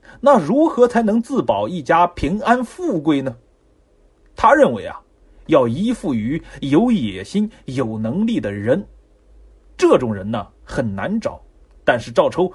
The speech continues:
很快就找到了，他看中了朱温。接下来啊，赵抽和朱温结成了亲家，并且在陈州城内为朱温立了生祠，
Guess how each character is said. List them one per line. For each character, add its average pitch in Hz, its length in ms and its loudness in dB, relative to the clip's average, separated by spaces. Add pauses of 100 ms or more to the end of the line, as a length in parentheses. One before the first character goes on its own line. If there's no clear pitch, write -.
(120)
很 107 400 -4
快 254 240 2 (320)
就 139 140 -4
找 76 280 -12
到 208 200 0
了， 160 100 -10 (560)
他 247 240 4 (320)
看 110 420 -2
中 131 220 -4
了 92 180 -10
朱 202 300 -2
温。 233 200 2 (1120)
接 277 140 4
下 269 160 8
来 165 140 6
啊， - 180 2 (100)
赵 202 220 6
抽 180 220 2
和 175 120 2
朱 240 200 -2
温 254 180 0
结 254 220 4
成 254 160 -2
了 214 80 -2
亲 196 360 -6
家， 95 160 -12 (640)
并 277 180 4
且 190 140 4
在 240 100 6
陈 214 240 0
州 320 160 2
城 240 240 0
内 294 180 2 (180)
为 226 200 2
朱 247 280 0
温 247 260 4
立 247 160 4
了 120 160 2
生 311 320 -2
祠， 147 340 -4